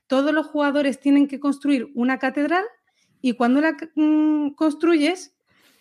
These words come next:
Eh, te encomiendas a un santo, decides encomendarte a un santo, se supone que le rezas, le pides lo que sea y además él te lo da, eh, son, es, es en forma de, de bonificadores muy fuertes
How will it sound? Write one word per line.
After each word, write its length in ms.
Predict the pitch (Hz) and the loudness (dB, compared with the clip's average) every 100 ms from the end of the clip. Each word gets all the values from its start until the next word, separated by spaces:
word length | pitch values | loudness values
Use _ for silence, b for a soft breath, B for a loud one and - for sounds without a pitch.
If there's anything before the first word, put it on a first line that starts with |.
| - | -4
Eh, 960 | 247 247 240 226 220 214 208 208 196 240 - _ | 0 2 2 0 0 0 0 -2 -4 -8 -18 _
te 100 | - | 0
encomiendas 520 | 262 254 254 294 262 | 2 4 6 6 4
a 60 | 220 | 2
un 100 | 208 | 0
santo, 500 | - 214 208 330 403 _ _ _ - | 0 0 0 -2 -4 _ _ _ -10
decides 480 | 226 214 247 226 233 | -6 -4 -4 -4 -4
encomendarte 600 | 220 233 240 240 226 269 | -4 -4 -2 -4 -6 -6
a 20 | |
un 60 | 269 | -4
santo, 400 | 339 359 359 381 453 b b b _ | -4 -4 -6 -8 -8 b b b _
se 300 | - - 262 | -14 -4 -2
supone 540 | 262 240 320 302 233 | -2 -2 2 2 2
que 160 | 208 226 | 0 -2
le 160 | 214 202 | 0 0
rezas, 580 | 269 330 - 349 370 | 0 0 0 -2 -2
le 140 | 254 240 | -4 -4
pides 440 | 240 254 285 277 269 | -2 0 -2 -4 -6
lo 220 | 269 269 | -4 -4
que 120 | 269 | -6
sea 240 | - 339 | -2 -2
y 80 | 277 | 0
además 320 | 214 240 247 | 0 -2 -2
él 160 | 240 226 | -4 -4
te 140 | 254 | -2
lo 120 | 240 240 | -2 0
da, 180 | 294 427 - B B - | 0 -2 -8 B B -10
eh, 420 | 226 220 220 214 - | -4 -2 -2 -6 -8
son, 400 | - 254 254 226 - | -2 2 2 -2 -6
es, 240 | 226 - _ | -8 -8 _
es 380 | - 240 240 - | -10 -6 -6 -4
en 140 | 233 226 | -4 -2
forma 340 | 262 269 262 | 0 2 2
de, 360 | 254 247 240 240 | 2 2 2 0
de 120 | 240 | 0
bonificadores 800 | 240 240 233 247 233 226 247 247 | 0 0 0 -4 -2 0 0 2
muy 180 | 240 254 | 2 0
fuertes 640 | - 302 339 349 415 - | 0 -2 -2 -6 -8 -10